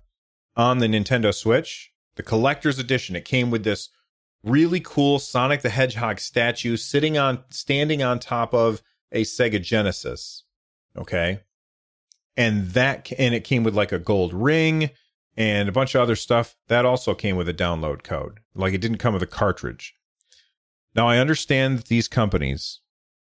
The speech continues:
that cartridges cost money, and they're trying to save money so that they can maximize their profits so that they can keep their investors happy. That is the number one thing that you are supposed to do as a, as a,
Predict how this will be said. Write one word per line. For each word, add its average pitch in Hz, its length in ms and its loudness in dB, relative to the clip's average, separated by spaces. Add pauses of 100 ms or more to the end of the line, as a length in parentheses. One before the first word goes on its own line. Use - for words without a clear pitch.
(160)
that 113 120 2
cartridges 113 560 -2
cost - 480 -2
money, 127 360 -2 (760)
and 120 200 2
they're 107 80 2
trying 123 320 0
to 151 60 -2
save 175 300 0
money 110 320 2
so 113 200 2
that 104 140 -6
they 113 140 0
can 95 120 -6
maximize 131 600 0
their 165 120 0
profits 104 640 -2
so 107 200 0
that 104 140 -6
they 113 100 2
can 110 220 -2
keep 110 240 -2
their 107 160 2
investors 90 460 -2
happy. 110 440 -2 (720)
That 120 220 2
is 117 240 0 (320)
the 107 160 4
number 123 340 4
one 143 220 2
thing 127 240 0
that 123 60 2
you 113 220 2
are 113 80 4
supposed - 420 -2
to 113 60 -10
do 110 240 4
as 98 140 0
a, 98 340 2
as 110 200 0
a, 98 160 2